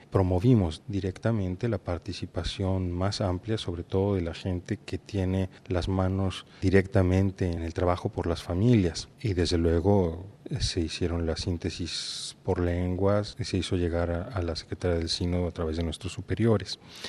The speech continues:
En segundo lugar, también eh, tuvimos, por ejemplo, la jornada del sí para siempre, que fue una bellísima celebración de los, de los novios, ¿no?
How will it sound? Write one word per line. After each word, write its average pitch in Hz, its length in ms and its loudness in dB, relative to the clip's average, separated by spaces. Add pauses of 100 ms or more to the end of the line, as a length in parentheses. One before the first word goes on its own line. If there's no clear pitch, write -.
(560)
En 117 80 2
segundo 123 380 8
lugar, 123 460 8
también 107 720 4 (440)
eh, 117 140 4
tuvimos, 101 580 4 (220)
por 104 80 4
ejemplo, 104 380 2
la 90 100 4
jornada 95 680 4
del 85 180 0
sí 101 240 -2
para 87 240 0
siempre, 95 680 -2 (200)
que - 80 -14
fue - 180 -8
una 87 140 -4
bellísima 87 800 -2 (340)
celebración 92 1040 -2 (440)
de 90 180 -2
los, 82 600 -6
de 90 260 -4
los 85 220 -4
novios, 95 500 0
¿no? 147 220 -4